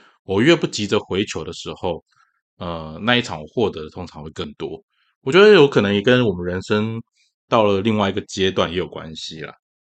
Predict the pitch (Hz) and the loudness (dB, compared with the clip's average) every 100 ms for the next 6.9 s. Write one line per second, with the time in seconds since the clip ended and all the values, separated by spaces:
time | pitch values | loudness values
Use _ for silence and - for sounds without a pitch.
0 | _ - 120 143 185 156 - 107 117 101 | _ 0 2 2 2 2 2 2 4 2
1 | 85 82 78 78 87 101 90 78 - 90 | -2 -8 -12 -8 -2 -2 -2 -6 -6 -4
2 | 90 82 - - 101 98 98 - 98 80 | -4 -6 -8 -2 -2 -2 -6 -6 -8 -8
3 | 80 82 87 85 78 87 82 82 - - | -10 -8 -8 -8 -10 -8 -8 -8 -10 -12
4 | 80 73 87 90 90 85 87 92 - 76 | -12 -10 -4 -4 -4 -10 -10 -10 -8 -10
5 | 78 - 90 78 82 80 80 - - - | -10 -10 -8 -10 -12 -10 -12 -12 -20 -16
6 | 95 113 143 139 131 127 123 - 120 | 0 2 4 2 2 0 -4 -2 -2